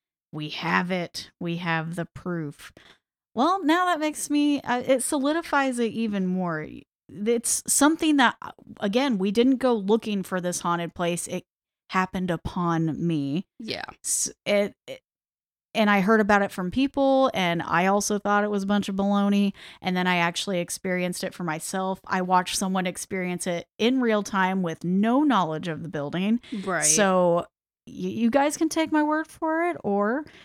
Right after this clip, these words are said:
Speaker 1: if you happen to be in Terre Haute for whatever reason, I'm sorry, but you could
Speaker 2: <laughs>
Speaker 1: always stop for a coffee at the Starbucks at twenty-fifth and Wabash, and you might get to meet the kids.
Speaker 2: Mm-hmm.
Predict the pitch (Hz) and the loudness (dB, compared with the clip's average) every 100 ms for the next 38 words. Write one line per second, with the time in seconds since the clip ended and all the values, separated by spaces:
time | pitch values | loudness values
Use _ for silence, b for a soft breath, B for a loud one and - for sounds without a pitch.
0 | B - 196 208 190 196 190 175 214 202 | B -4 -2 0 0 2 2 2 -2 0
1 | 208 202 208 226 220 233 233 233 226 226 | 0 0 -2 -2 0 2 2 2 2 2
2 | 254 240 226 247 277 - 208 190 180 202 | 2 2 4 2 0 0 0 0 2 2
3 | 226 196 185 175 170 180 214 220 175 - | 2 2 0 -4 -4 -4 -2 -2 -4 -2
4 | 196 220 196 226 208 180 180 - 208 214 | -2 0 2 2 2 0 -2 -2 -2 2
5 | 233 254 294 - - - 262 269 349 _ | 6 8 6 4 4 4 6 6 2 _
6 | - 233 208 - 208 208 - 294 285 208 | -2 2 2 2 0 0 -4 -6 -6 -6
7 | - 202 196 202 208 - - - 208 196 | -6 -4 -4 -2 -4 -4 -10 -6 -4 -4
8 | - 180 185 190 233 262 208 226 - 196 | -4 -6 -6 -4 -4 -2 0 -2 -2 -2
9 | 208 _ B B B - 247 240 240 240 | -4 _ B B B -6 -2 -2 -4 -8
10 | - 247 247 247 277 - 349 359 294 190 | -4 0 0 -2 -12 -10 -8 -6 -6 -8
11 | - - - 269 320 - 202 262 196 - | -12 -10 -2 -2 -2 -6 -4 -2 -4 -8